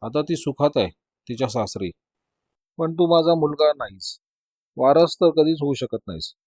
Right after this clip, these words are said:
तुझ्या आईनं जीवनाची कहाणी म्हण किंवा कर्मकाहाणी तुला निर्लज्जपणे सांगितली, तितका निर्लज्ज मी नाही. आणि माझं खाजगी आयुष्य कोणापुढे उघडं करावं, तुझा माझा काही संबंध तरी नाही. जा पोरा, आलास ते पावली परत जा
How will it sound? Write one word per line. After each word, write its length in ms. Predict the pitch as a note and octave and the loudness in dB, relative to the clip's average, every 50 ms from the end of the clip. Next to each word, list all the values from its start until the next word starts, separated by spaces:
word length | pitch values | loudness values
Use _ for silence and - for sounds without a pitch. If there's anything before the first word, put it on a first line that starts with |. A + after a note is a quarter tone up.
| _ _ _ _ _ _ - | _ _ _ _ _ _ -6
तुझ्या 240 | - C#3+ D3 E3 D#3+ | -4 0 4 4 6
आईनं 260 | D#3+ E3+ E3 E3 D#3+ | 6 4 4 2 0
जीवनाची 420 | D3+ D3+ D#3+ D#3 D3+ D#3 - D#3+ D#3 - | 2 2 0 0 0 -4 -4 -4 -6 -2
कहाणी 300 | D3+ C#3+ C#3 C#3+ D3 D3+ D3 | -2 -2 -2 -2 -2 -2 0
म्हण 300 | C#3+ C#3+ C#3+ C#3+ C#3+ C#3+ | 0 2 2 2 0 -2
किंवा 200 | C3 C#3+ C3+ C3+ - | -2 -2 -2 0 0
कर्मकाहाणी 520 | C#3 C3 C3+ C#3 C#3+ C#3 D3 C#3 C3 C#3 | 0 0 0 0 -2 0 0 0 0 0
तुला 220 | C3+ - C#3+ C#3 C#3 | 0 0 0 2 2
निर्लज्जपणे 640 | C#3 B2+ B2+ - C3 C3+ - C#3+ C3 - C3 C3 B2 | 2 0 -2 -2 -2 -2 -2 -2 -2 -2 -4 -4 -4
सांगितली, 560 | - B2+ A2+ A2+ B2+ C3+ - D3+ C3+ G2+ F2 E2+ _ _ _ _ _ _ _ _ _ _ - | -4 -4 -4 -4 -6 -4 -4 -4 -6 -6 -6 -10 _ _ _ _ _ _ _ _ _ _ -8
तितका 300 | - C3 B2+ - - D#3+ D#3 D3+ C#3+ C3 | -8 -8 -6 0 2 4 4 4 4 2
निर्लज्ज 480 | C3+ C#3 C3+ B2+ B2+ C#3+ D3 C#3+ C#3 D3 | 0 -2 0 0 2 2 2 2 2 0
मी 200 | C#3+ C#3 C3+ C3 | 0 0 -2 -2
नाही. 200 | B2 G#2 E2+ E2 _ _ _ _ _ _ _ _ _ _ - | -4 -6 -8 -10 _ _ _ _ _ _ _ _ _ _ -10
आणि 140 | B2 C3 C3+ | -6 -4 0
माझं 420 | C3 B2+ C3+ D3 E3 E3 D#3 D3+ C#3 - | 2 2 4 4 4 4 4 2 0 0
खाजगी 320 | - C3 A#2+ B2 C3+ D3+ | 0 0 0 2 4 4
आयुष्य 400 | D3+ C#3+ C#3+ C#3+ - - D#3+ D3 C3+ - | 4 4 4 2 2 2 2 2 2 2
कोणापुढे 440 | C#3 C3+ C#3+ C#3+ C#3+ D3+ C#3+ C#3+ | 2 2 2 2 2 2 2 4
उघडं 340 | C#3+ C#3 B2+ A2+ B2 B2+ C3+ C3+ | 4 2 2 2 2 2 2 4
करावं, 420 | C#3 C3+ C#3 C#3+ C#3+ C#3+ A#2 G2+ F#2+ _ _ _ _ _ _ - | 4 4 4 4 2 2 -2 -4 -6 _ _ _ _ _ _ -14
तुझा 260 | - C3 C3+ C#3+ D3 C#3+ | -6 -2 0 2 2 4
माझा 240 | C#3+ C#3 C#3 D#3 | 2 2 2 2
काही 180 | D3 - C#3+ C#3 | 0 0 -2 -2
संबंध 400 | - - B2 A#2+ B2+ C3 C3+ C#3+ | -2 -4 -4 -4 -2 -2 -2 -2
तरी 240 | D3 D3+ C#3+ C3+ B2 | 0 0 0 -2 -2
नाही. 180 | A2+ F#2+ F2 E2+ _ _ _ _ _ _ _ _ _ _ - | -4 -6 -10 -14 _ _ _ _ _ _ _ _ _ _ -6
जा 160 | A#2 C#3+ D3+ E3 | 0 2 2 4
पोरा, 280 | D#3+ E3 D#3+ D#3+ D3 C3 _ _ _ - | 4 4 4 4 4 2 _ _ _ -6
आलास 260 | - A#2+ C3 C#3+ C#3+ C#3+ | -4 0 2 2 2 2
ते 120 | - E3+ | 0 -2
पावली 340 | D#3 D#3 D3+ C#3+ C#3+ D3 D#3 - | 2 4 4 4 4 2 -2 -2
परत 240 | - C3+ C#3 D3 D#3 | 0 0 0 0 2
जा 140 | D#3 E3 | 4 4